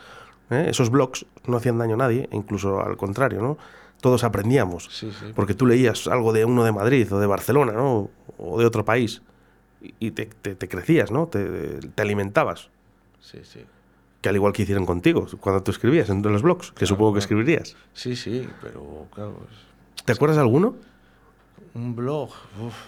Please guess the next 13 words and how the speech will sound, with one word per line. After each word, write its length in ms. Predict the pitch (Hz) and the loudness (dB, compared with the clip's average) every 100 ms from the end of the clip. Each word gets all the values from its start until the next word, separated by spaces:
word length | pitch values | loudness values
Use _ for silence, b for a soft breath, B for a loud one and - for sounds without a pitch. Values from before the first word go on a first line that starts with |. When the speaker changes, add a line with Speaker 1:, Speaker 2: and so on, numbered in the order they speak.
| B B _ - | B B _ -12
Speaker 2:
pues 240 | 87 85 | -10 -10
así 180 | 87 107 | -10 -10
por 180 | 110 123 | -8 -6
nombres 720 | 120 131 143 143 123 107 - | -4 -6 -4 -4 -4 -8 -10
no, 320 | 90 107 135 120 | -4 -2 -2 -2
pero 200 | 85 87 | -6 -6
de 200 | 92 92 | -6 -4
muchos 340 | 101 107 117 | -4 -4 -4
poetas 340 | 120 110 113 - | -2 -2 -2 -4
que 120 | 113 | -4
conocí 520 | 110 104 - 113 107 | -4 -4 -2 0 0
de 100 | 107 | 0
allí, 360 | 104 104 123 | -2 -2 -2